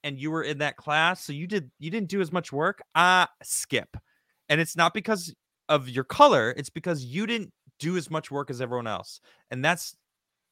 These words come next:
why would they? They want someone who's gonna do a hundred percent of the work and prove that they can do a hundred percent of the work. It's, it's has nothing to do with race.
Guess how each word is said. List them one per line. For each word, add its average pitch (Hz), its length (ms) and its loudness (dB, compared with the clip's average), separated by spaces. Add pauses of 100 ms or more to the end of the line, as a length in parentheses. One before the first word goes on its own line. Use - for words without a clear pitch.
(300)
why 143 180 4
would 175 220 -2
they? 220 160 6 (200)
They 123 120 2
want 143 280 2
someone 170 240 -2
who's 143 140 -4
gonna 151 180 0
do 135 180 -2
a 123 60 -2
hundred 147 240 -2
percent 139 280 -6
of 113 60 -10
the 120 60 -4
work 101 340 -4
and 113 180 -6 (200)
prove 170 360 -2
that 127 160 0
they 113 120 -2
can 151 340 -4
do 107 140 -2
a 92 40 -2
hundred 98 180 -6
percent 104 260 -8
of 90 60 -8
the 92 80 -8
work. 90 300 -8 (360)
It's, - 300 -6
it's - 200 -12
has 147 220 0
nothing 160 320 2
to 139 60 -6
do 196 100 0
with 240 180 2
race. 156 460 4